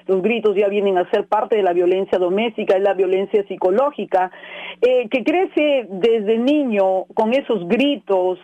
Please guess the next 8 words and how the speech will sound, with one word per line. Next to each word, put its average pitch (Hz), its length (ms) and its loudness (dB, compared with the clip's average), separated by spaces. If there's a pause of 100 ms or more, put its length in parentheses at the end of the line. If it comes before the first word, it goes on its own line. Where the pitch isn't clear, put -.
(380)
y, 240 400 0
y 262 240 0
encima 262 680 0
el 226 220 0
niño 262 480 0
o 208 200 0
la 190 180 2
niña 202 640 0